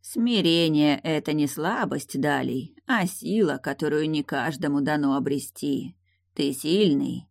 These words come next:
и ты справишься». Эйлин пересела в другую машину и не сразу взяла себя в руки.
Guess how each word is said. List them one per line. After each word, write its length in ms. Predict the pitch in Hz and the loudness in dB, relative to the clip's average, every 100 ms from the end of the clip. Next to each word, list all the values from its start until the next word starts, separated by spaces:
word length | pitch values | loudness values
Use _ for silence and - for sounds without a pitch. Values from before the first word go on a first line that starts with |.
| _ - | _ -4
и 180 | 180 | -2
ты 200 | - 170 | 0 0
справишься». 880 | 156 - 170 160 139 170 - - - - _ _ _ _ _ _ _ _ _ _ | 0 -4 -2 0 0 -6 -10 -14 -16 -18 _ _ _ _ _ _ _ _ _ _
Эйлин 360 | 220 226 220 208 | 4 6 8 6
пересела 500 | 202 185 185 175 160 | 6 4 4 0 0
в 40 | |
другую 400 | 135 151 147 143 | 0 -2 2 2
машину 480 | 139 139 - 170 139 - | 2 0 -2 -2 -2 -4
и 100 | - | 0
не 120 | 175 170 | 0 0
сразу 360 | 160 151 143 | -2 -4 -4
взяла 320 | 139 151 135 | -6 -6 -4
себя 260 | 131 135 139 | -4 -4 -4
в 60 | 131 | -4
руки. 400 | 127 - 127 | -6 -6 -16